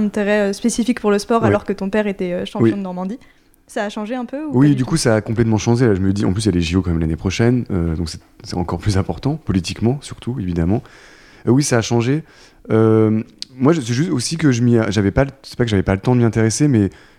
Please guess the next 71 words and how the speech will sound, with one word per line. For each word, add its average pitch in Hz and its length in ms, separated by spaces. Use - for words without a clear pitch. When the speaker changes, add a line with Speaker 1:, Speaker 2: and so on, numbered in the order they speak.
Speaker 2:
j'étais 107 160
sur 95 180
d'autres 107 180
sujets. 123 380
Là, 101 160
par 92 140
exemple, 101 120
j'avais 98 100
fait 92 120
l'enquête 90 240
sur 92 160
la 87 80
mode. 107 280
Enfin, 95 200
il 107 40
y - 20
avait 110 60
toujours 143 300
l'angle 131 160
de 117 80
classe. 120 520
Le 120 140
sport, 147 300
je 104 80
savais 107 380
qu'il 113 120
y 95 40
avait, 92 100
euh, 92 520
qu'il 90 140
y 87 40
a-, 87 40
qu'il 87 80
y - 20
avait 92 120
ça. 131 140
Il 123 40
y - 20
avait 95 120
une 92 100
histoire 92 200
populaire 92 300
du 90 100
football 95 380
de 95 100
Michael 87 260
Correa. 92 260
Enfin, 104 180
il - 40
y - 20
avait 90 120
tout - 120
ça 139 160
quand 117 120
même, 110 220
donc 95 160
je, 92 280
je 87 120
le 90 60
sentais. 117 460
Euh, 101 640
mais 127 200
aussi, 131 240
c'était - 140
par 95 180
manque 98 200
de 98 100
temps, 120 320
oui, 107 160
de, 87 300
de, 80 220